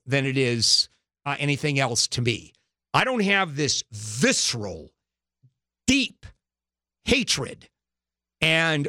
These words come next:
response. I do when I see a, a picture of the camps in Europe. That hits me right there.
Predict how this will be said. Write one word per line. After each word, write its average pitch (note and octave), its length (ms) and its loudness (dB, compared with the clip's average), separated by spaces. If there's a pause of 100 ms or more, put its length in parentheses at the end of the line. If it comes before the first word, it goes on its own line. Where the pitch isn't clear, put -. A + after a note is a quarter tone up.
response. - 920 0 (1040)
I D#3 80 4
do G3 200 2
when G3 120 2
I E3+ 320 2
see D3 280 0
a, C3 200 0
a C3 60 -4
picture D#3 320 -2
of B2+ 80 -4
the G2+ 80 -8
camps - 680 0 (320)
in A#2 140 0
Europe. A#3 380 0 (1200)
That F3 160 2
hits F3+ 220 0
me E3+ 100 2
right B2+ 420 2
there. E3+ 320 -2